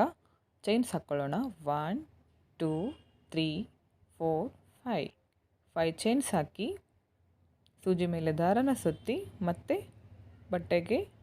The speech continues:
ಡಬಲ್ ಕ್ರೋಶೆ ಮಾಡ್ಕೊತಿದ್ದೀನಿ. ಮತ್ತೆ ಇಲ್ಲೂ ಕೂಡ ಸಿಕ್ಸ್ ಡಬಲ್ ಕ್ರೋಶೆ.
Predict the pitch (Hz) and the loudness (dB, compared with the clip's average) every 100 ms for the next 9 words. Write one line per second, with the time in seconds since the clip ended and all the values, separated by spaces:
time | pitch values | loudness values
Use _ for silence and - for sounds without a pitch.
0 | - 185 180 170 160 170 269 269 175 151 | -4 0 0 2 0 2 0 0 0 -4
1 | 143 139 139 147 - - - - - _ | -4 -4 -4 -8 -18 -20 -20 -20 -20 _
2 | _ _ _ _ _ _ _ _ _ _ | _ _ _ _ _ _ _ _ _ _
3 | _ _ _ _ _ _ _ _ _ _ | _ _ _ _ _ _ _ _ _ _
4 | _ _ _ _ _ _ _ _ _ _ | _ _ _ _ _ _ _ _ _ _
5 | _ - 170 - 240 190 185 185 180 220 | _ -10 -8 -4 2 4 4 4 4 4
6 | 294 175 - 233 196 151 156 - 147 - | 2 -2 2 4 6 4 2 0 -4 0